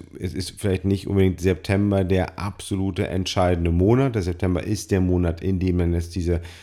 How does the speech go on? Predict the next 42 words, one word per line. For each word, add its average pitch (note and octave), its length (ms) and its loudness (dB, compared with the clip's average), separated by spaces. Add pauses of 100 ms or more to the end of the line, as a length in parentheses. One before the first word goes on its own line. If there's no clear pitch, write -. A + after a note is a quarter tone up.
(140)
Studentenkreditzahlungen F#2 1120 0
wieder D2+ 220 -6
anfallen. A2+ 500 0
Aber F#2 100 0
natürlich F#2 460 0
kann F#2+ 180 4
es F2 140 0
sein, F2+ 200 4
dass E2+ 160 0
dann F2+ 160 0
die E2+ 120 2
Haushalte F2 440 0
versuchen, F2 680 -2 (420)
ja, A2 160 4
das F#2+ 180 0
irgendwie F#2 240 2
ein F2+ 80 4
bisschen F2 380 0
aufzufangen F#2+ 880 0
mit, F2 380 -2
äh, E2 380 0 (420)
weniger F#2+ 460 2
Ausgaben F2 420 0
in D#2+ 60 0
anderen G2+ 340 2
Bereichen, F2+ 500 0
vielleicht F2 220 -2
doch G#2 120 0
irgendwo F#2+ 300 0
noch F2+ 160 0
ein F2+ 140 -4
paar F2 280 0
letzte, F2+ 800 -2
ähm, F2 380 -2
Sparcent - 1800 0
und G2+ 280 0
Dollars F#2+ 380 2
irgendwo F#2 520 -2
rauszukratzen. F2+ 1000 -2
Also F2+ 180 0
wir F2+ 140 2
werden G2 400 4